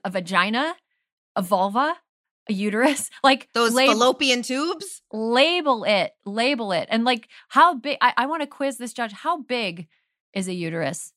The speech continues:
Speaker 1: without anything in it? How big is it? If you don't say the size of a lime, you don't get to, y-, like, you have to know shit.
Speaker 2: Is
Speaker 1: These
Speaker 2: it? I was
Speaker 1: people
Speaker 2: gonna say the size of a fist.
Speaker 1: Oh, that's your heart. Your heart's a fist.
Speaker 2: Oh, that's what it is. Sorry.
Speaker 1: Y-,
Speaker 2: See?
Speaker 1: your heart
Speaker 2: I
Speaker 1: is
Speaker 2: would have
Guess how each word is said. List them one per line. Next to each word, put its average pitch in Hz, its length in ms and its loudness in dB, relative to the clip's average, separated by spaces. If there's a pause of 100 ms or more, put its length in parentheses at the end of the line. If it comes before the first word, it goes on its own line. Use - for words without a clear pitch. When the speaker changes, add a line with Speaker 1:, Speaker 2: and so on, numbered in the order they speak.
Speaker 1:
without 180 320 4
anything 160 380 -2
in - 100 -6
it? - 160 -14 (720)
How 302 140 4
big 254 200 0
is 165 140 -2
it? - 160 -10 (1040)
If 202 120 0
you 233 60 2
don't 262 180 2
say 277 80 4
the 247 120 0
size 226 280 4
of 226 80 -6
a 214 60 -6
lime, 190 360 0
you 170 80 -6
don't 190 200 -6
get 185 180 -8
to, 185 220 -6
y-, 247 160 0
like, 302 240 4
you 349 80 -4
have 370 200 4
to 381 140 -12
know 320 240 4
shit. - 220 -10
Speaker 2:
Is 262 140 4
Speaker 1:
These 392 100 6
Speaker 2:
it? 262 40 4
I 262 100 6
was 320 100 -2
Speaker 1:
people 302 140 -6
Speaker 2:
gonna 302 80 -6
say 285 140 -4
the 240 80 -12
size 233 300 -2
of 202 60 -16
a 185 80 -10
fist. - 500 -20 (240)
Speaker 1:
Oh, 220 80 4
that's 285 200 0
your 269 100 -6
heart. - 320 -6 (320)
Your 208 80 -8
heart's 233 320 -4
a 208 60 -10
fist. - 280 2
Speaker 2:
Oh, 370 240 8
that's 285 240 0
what 262 140 -6
it 226 100 -8
is. 190 220 -10
Sorry. 190 320 -4
Speaker 1:
Y-, 208 60 -8
Speaker 2:
See? - 200 -8
Speaker 1:
your 226 100 4
heart 247 200 4
Speaker 2:
I 277 140 6
Speaker 1:
is 285 60 -2
Speaker 2:
would 285 120 -8
have 302 120 -10